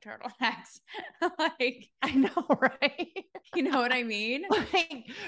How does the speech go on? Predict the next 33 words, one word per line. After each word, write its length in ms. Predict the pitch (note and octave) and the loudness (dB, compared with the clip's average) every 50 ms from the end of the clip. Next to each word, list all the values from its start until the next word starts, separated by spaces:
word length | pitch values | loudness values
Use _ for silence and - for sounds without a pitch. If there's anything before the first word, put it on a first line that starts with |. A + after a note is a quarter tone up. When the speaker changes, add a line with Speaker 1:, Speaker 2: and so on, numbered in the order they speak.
| D4+ A3 | -8 0
Speaker 2:
right? 500 | A#3+ C4 C4 D4 E4 F#4+ A4 A4+ F4+ B3+ A#3+ | 2 4 6 6 6 6 4 2 2 0 -2
Because 260 | B3 E4+ E4 E4+ F4 | -2 -2 0 0 0
the, 220 | C4+ D#4+ D4+ B3+ A#3+ A#3+ | 2 4 2 2 2 2
that 180 | C#4 C4 A3 G#3+ | 0 0 2 0
energy 640 | B3+ D4 F4+ F#4+ D#4 - B3 C4 B3+ A#3+ A#3 - _ | -2 -2 -2 -4 -6 -8 -8 -6 -6 -6 -6 -8 _
is 460 | - B3+ C4 B3 B3+ A#3+ A#3 G#3 G3+ G#3+ - _ - | -4 2 4 4 4 4 2 0 -8 -12 -12 _ -10
Speaker 1:
Yeah. 220 | B3 B3+ C4 B3 | -10 -8 -8 -8
Speaker 2:
strong. 720 | - - - - G3+ F3 F#3 F#3 A3+ D#4 D#4+ C4 F#3+ D3+ D3+ D#3 _ | -10 -12 -8 -6 -4 -2 0 0 0 2 2 2 2 2 -2 -6 _
It 160 | G#3+ A3+ A#3+ | -2 0 0
is 100 | B3+ B3+ A3 | 0 -2 -4
a 60 | A3 F#3 | -10 -8
Speaker 1:
Yeah. 200 | G3 G#3 A#3 C#4+ | -2 0 0 2
Speaker 2:
creative 360 | D#4+ D4+ D4 C#4+ A3+ G#3+ E3+ - - | 2 2 4 4 2 2 0 -2 -4
energy. 600 | G3 A#3 C#4+ D#4 C#4+ G#3 - F#3+ F#3 F3 F3+ - - | -4 -2 -2 -4 -6 -6 -6 -6 -6 -6 -8 -4 -2
And 200 | G3+ G3+ G3+ G3 | 0 0 0 -2
what 400 | F3+ G3+ F3+ A3 B3+ C#4 D4+ - - | -4 0 4 4 4 4 4 0 -2
is 140 | B3+ C#4+ | -4 -4
business 460 | A#3+ A3 G3 B3 C4 B3+ B3 A#3+ A#3+ A#3 | -2 0 0 0 0 2 0 -6 -4 0
all 140 | B3 A#3 A#3 A3+ | 0 2 2 2
about 360 | G3+ A#3 C#4 E4 C#4 - - | 2 2 2 2 2 0 -2
but 140 | G#3 F3+ _ _ _ _ | -8 -8 _ _ _ _
creation? 760 | - A3 A3 G3+ G3+ G#3+ C#4+ E4 D#4+ - - - E3+ D3+ C3+ _ C#3 _ _ _ _ _ _ _ _ _ - | -14 -12 -8 -6 -6 -6 -6 -8 -10 -14 -16 -16 -16 -16 -16 _ -20 _ _ _ _ _ _ _ _ _ -4
And 200 | A3 A3+ A3+ A3+ A3+ | -4 -4 -4 -2 0
so 440 | B3+ A#3+ A#3 A#3 A3+ A3+ A3+ A3 A3+ - F#3+ G3 | 2 2 4 4 4 4 2 0 -2 -4 -8 -4
the 140 | A3 G3 A#3+ | 0 2 2
more 380 | A3 G#3 G#3 A3 A3 A#3+ C4+ C#4 | 2 2 2 4 4 4 4 2
Speaker 1:
Yeah. 100 | C4 A3+ | 0 -4
Speaker 2:
you 160 | A#3+ A#3+ A3 - _ _ _ | -4 -6 -6 -8 _ _ _
filter 540 | - A#3 B3+ C#4 D4+ C#4 - - - B3+ A#3 | -2 2 2 2 2 0 -10 -8 -4 -4 -2
that 180 | G#3+ G#3 G3 G3 | 0 0 0 0
into 340 | G3+ G#3 G#3 - - G#3 | -2 -8 -8 -6 -4 -4
a 40 | G3 F3+ | -4 -2
business 440 | F#3+ A3 A3 G#3+ A3 A3 G#3+ G3+ | -2 -2 -2 0 -2 -2 -2 -4